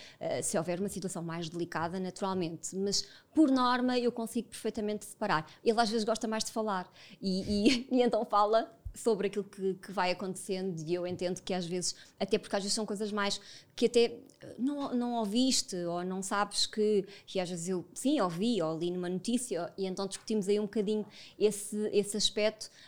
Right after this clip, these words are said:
mas de resto não, de resto não, de resto estamos muito na nossa vida e estamos muito nas nossas coisas. Brincamos imenso, que é uma coisa que eu acho que é tão saudável e que é tão raro.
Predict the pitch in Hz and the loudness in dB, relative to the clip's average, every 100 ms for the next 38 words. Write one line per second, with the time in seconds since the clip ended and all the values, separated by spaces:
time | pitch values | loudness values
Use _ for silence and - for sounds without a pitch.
0 | - 214 226 196 - 233 233 233 - 247 | 0 4 4 2 0 0 0 -2 -2 0
1 | 240 220 196 185 208 202 - 208 185 175 | 2 2 0 -4 -4 -4 -2 -4 -4 -6
2 | 180 170 190 196 190 - 208 202 196 185 | -12 -14 -8 -8 -8 -6 -2 0 0 -2
3 | 214 190 214 214 220 214 208 214 180 208 | -2 -2 -2 -2 -2 -4 -2 -2 0 0
4 | 196 208 - - 196 - 196 185 208 202 | 0 -4 -8 -12 -8 -2 -2 0 -2 -2
5 | 202 208 202 196 190 190 190 180 - - | -4 -4 -6 -6 -4 -2 -4 -8 -14 -20
6 | - _ _ _ 196 233 233 240 208 226 | -20 _ _ _ 4 4 6 4 6 4
7 | 196 196 - 202 190 214 185 202 190 202 | 4 2 -2 -2 0 -2 -2 -4 -2 -2
8 | 196 190 196 175 160 175 180 190 175 202 | -2 -4 -2 0 0 -2 -2 -2 -2 -2
9 | 180 156 156 | 0 0 -2